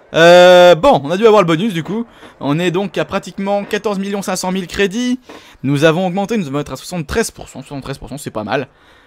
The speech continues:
C'est pas mal, je m'attendais à mieux à vrai dire, hein, je m'attendais à beaucoup mieux, mais bon. Euh, pourquoi pas ?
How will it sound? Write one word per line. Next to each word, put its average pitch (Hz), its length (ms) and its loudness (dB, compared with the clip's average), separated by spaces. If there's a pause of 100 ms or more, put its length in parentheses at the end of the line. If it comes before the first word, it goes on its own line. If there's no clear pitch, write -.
C'est - 260 -4
pas 175 140 0
mal, 156 140 -2
je - 20 -6
m'attendais 165 220 -4
à 156 40 0
mieux 135 160 -2
à 143 40 -4
vrai 117 100 -6
dire, 117 160 -10
hein, 107 80 -12
je 107 40 -14
m'attendais 117 260 -10
à 113 40 -10
beaucoup 123 240 -14
mieux, 120 220 -6
mais 127 100 -8
bon. 107 140 -12 (420)
Euh, - 100 -14
pourquoi 180 360 0
pas ? 208 240 0